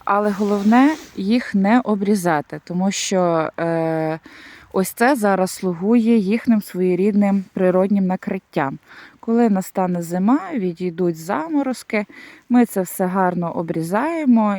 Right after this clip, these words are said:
і побачимо, що з землі почнуть прокидатися вже наші майбутні живці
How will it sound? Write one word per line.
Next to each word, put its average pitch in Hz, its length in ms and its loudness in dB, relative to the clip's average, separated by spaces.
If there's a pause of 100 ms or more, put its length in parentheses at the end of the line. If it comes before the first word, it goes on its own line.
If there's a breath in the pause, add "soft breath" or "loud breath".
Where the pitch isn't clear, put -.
і 190 260 -4 (920 loud breath)
побачимо, 214 640 0
що 196 400 -2 (260 loud breath)
з 185 80 -8
землі 185 420 -2
почнуть 202 480 -2
прокидатися 185 960 -2 (580 loud breath)
вже 175 340 -2
наші 180 560 -2 (600 loud breath)
майбутні 180 640 -2
живці 220 720 -4